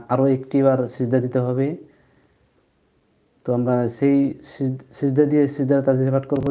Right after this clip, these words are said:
তিন মর্তবা, সুবহান রব্বিয়াল আ'লা। তারপর আমরা আমাদের দুই রাকাত নামাজ হয়ে গেল। এখন আমরা আত্তাহিয়াতু পড়ব,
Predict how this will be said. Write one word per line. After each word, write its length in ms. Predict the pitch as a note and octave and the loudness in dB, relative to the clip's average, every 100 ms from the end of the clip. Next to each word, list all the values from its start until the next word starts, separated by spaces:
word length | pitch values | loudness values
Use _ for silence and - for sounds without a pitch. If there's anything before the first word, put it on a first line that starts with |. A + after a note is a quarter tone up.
| C3+ | -2
তিন 100 | B2+ | 0
মর্তবা, 340 | C3 C3 C3+ C3+ | 0 0 0 -2
সুবহান 520 | C3+ A#2+ A2+ C#3 C3+ C3 B2 | -4 -10 -6 0 2 2 2
রব্বিয়াল 420 | C3 C3 C3 C3 B2+ | 0 0 2 0 0
আ'লা। 420 | B2+ B2 A#2+ C3+ D3 - _ _ - | 0 0 0 0 -4 -12 _ _ -8
তারপর 260 | B2+ B2 C3+ | -4 0 2
আমরা 220 | C3+ D3+ F#3+ - - - _ _ _ _ _ _ - | 2 2 0 -6 -20 -20 _ _ _ _ _ _ -8
আমাদের 340 | A#2+ B2+ C#3 C3 | -2 2 2 2
দুই 120 | B2+ | 2
রাকাত 240 | C3+ C#3 C3+ | 2 2 0
নামাজ 340 | C3 C3 C#3+ C#3+ - - _ _ _ _ _ | 2 2 0 -4 -12 -18 _ _ _ _ _
হয়ে 160 | B2 B2 | -4 0
গেল। 120 | A#2+ | 2
এখন 220 | A#2 A#2 C3+ | 2 2 0
আমরা 180 | C3 C#3+ | 2 2
আত্তাহিয়াতু 480 | B2 - C3 B2+ - B2 | 0 0 0 0 -2 -2
পড়ব, 180 | A#2+ | -2